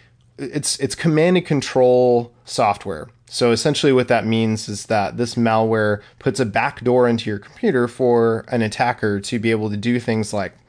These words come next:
copy your files, to search through your, your, your files, to phone home to their servers, um, to create a secure tunnel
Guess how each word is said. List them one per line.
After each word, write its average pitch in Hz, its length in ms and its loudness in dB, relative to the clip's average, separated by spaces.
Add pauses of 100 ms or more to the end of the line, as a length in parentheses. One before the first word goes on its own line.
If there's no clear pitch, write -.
(120)
copy 101 320 -4
your 101 140 -6
files, 156 640 2 (480)
to 110 560 -2
search 208 400 -2
through 160 200 2
your, 135 120 2 (120)
your, 120 380 0
your 117 160 -2
files, 101 720 0 (580)
to 117 340 0
phone 139 360 0
home 127 340 0
to 123 160 -2
their 110 500 0
servers, 127 920 0 (440)
um, 107 240 0
to 123 140 -6
create 117 640 0
a 117 120 -4
secure 131 540 -2
tunnel 127 600 0